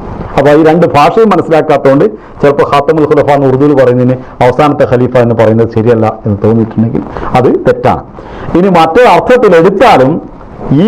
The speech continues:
ഖുലഫാക്കളിൽ ഏറ്റവും ശ്രേഷ്ഠനായ ഖലീഫ ഹസ്രത്ത് മസീഹ് മൗഊദ് അലൈഹി സ്വലാത്തു വസ്സലാം തന്നെയാണ്. മസീഹ് മൗഊദിന്റെ മുദ്രയോട് കൂടിയുള്ള ഖലീഫമാരാണ് പിന്നീട് വരേണ്ടത്. ആ ഭാഷയുടെ വ്യത്യാസം മാത്രമാണ് ഞാൻ പറഞ്ഞത്. വഴി എന്നതിനെ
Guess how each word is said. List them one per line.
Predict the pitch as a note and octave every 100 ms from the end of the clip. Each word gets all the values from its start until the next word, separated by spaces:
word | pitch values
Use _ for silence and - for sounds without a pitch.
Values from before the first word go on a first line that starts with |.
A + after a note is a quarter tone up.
| A#3+
ഖുലഫാക്കളിൽ | E3 D3 D3 D#3+ - B2+ C3+ A#2+
ഏറ്റവും | A#2 C3+ B2+
ശ്രേഷ്ഠനായ | A2+ G#2 A2+ G#2+ G2+
ഖലീഫ | G2+ G2 C3 F#3 - - -
ഹസ്രത്ത് | A2 A2+ -
മസീഹ് | G#2+ B2+
മൗഊദ് | A2+ G2
അലൈഹി | G2
സ്വലാത്തു | G2+ G2 G2+
വസ്സലാം | - G#2 G2
തന്നെയാണ്. | G#2+ A#2+ C3 G3+ - - -
മസീഹ് | - F3 E3
മൗഊദിന്റെ | E3 B2 A#2+
മുദ്രയോട് | G#2+ F#2 F#2+ F#2+ G2
കൂടിയുള്ള | G2+ G2 G2 A2 G2
ഖലീഫമാരാണ് | G2 G2 F#2+ F#2+ G2+ G#2+ -
പിന്നീട് | G2 F#2+ A2
വരേണ്ടത്. | G#2+ G#2 D2 - - - - - B2
ആ | A#2
ഭാഷയുടെ | - A#2+ - B2 A2+ -
വ്യത്യാസം | G#2+ - A2 G#2
മാത്രമാണ് | G#2 G#2 G#2+ G2+ G#2+ - - -
ഞാൻ | A2
പറഞ്ഞത്. | A2 A#2 F#3 - - - - G#2+
വഴി | A#2+ B2+ E3 F3 -
എന്നതിനെ | B2 B2